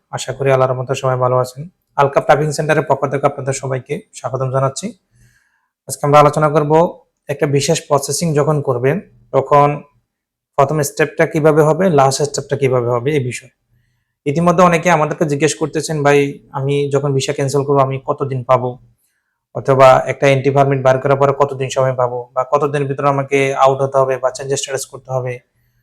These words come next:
অথবা আমার ভিসা, আহ, কবে স্ট্যাম্পিং না করলে ফাইন আসতে পারে?" এরকম বিষয়। তো আজকে আমরা ওই বিষয়টা নিয়ে আলোচনা করব। দেখেন, আপনি যখন একটা কোম্পানিতে ক্যান্সেল হবেন,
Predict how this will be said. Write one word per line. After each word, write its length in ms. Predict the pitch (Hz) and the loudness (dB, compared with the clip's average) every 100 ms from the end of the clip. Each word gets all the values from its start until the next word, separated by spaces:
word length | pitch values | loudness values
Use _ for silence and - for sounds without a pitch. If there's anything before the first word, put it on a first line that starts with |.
| _ _ - | _ _ -12
অথবা 640 | - 135 135 131 135 - _ _ _ | 0 6 6 6 2 -12 _ _ _
আমার 340 | 131 131 131 131 131 | -2 2 2 0 -6
ভিসা, 680 | 135 127 - 139 135 131 135 _ _ _ _ _ | -8 -8 0 2 4 2 -2 _ _ _ _ _
আহ, 580 | 143 135 131 135 _ - - | -6 -6 -6 -10 _ -20 -2
কবে 260 | 156 151 139 | 2 4 2
স্ট্যাম্পিং 340 | - 147 147 | 2 0 2
না 140 | 143 | 2
করলে 200 | 139 139 | 4 2
ফাইন 180 | 139 135 | 2 2
আসতে 240 | 123 - 131 | 0 -2 0
পারে?" 220 | 131 139 | 0 0
এরকম 320 | 156 147 139 | 0 0 -2
বিষয়। 220 | 120 120 117 _ _ _ _ _ - | -6 -10 -18 _ _ _ _ _ 0
তো 60 | |
আজকে 180 | 147 - | 2 2
আমরা 180 | 160 165 | 6 6
ওই 180 | 165 151 | 6 4
বিষয়টা 320 | 143 147 143 | 2 2 2
নিয়ে 140 | 139 | 4
আলোচনা 300 | 135 131 131 | 2 2 -2
করব। 380 | 123 120 151 - _ _ _ _ 139 | -4 -2 -4 -6 _ _ _ _ 0
দেখেন, 360 | 147 165 131 - | 2 2 -2 0
আপনি 220 | 139 156 | 0 2
যখন 240 | 156 165 | 0 2
একটা 180 | 156 160 | 2 0
কোম্পানিতে 420 | 160 156 147 143 | -2 0 2 0
ক্যান্সেল 360 | 143 135 127 139 | -2 -2 0 0
হবেন, 320 | 120 120 156 | 0 -2 -4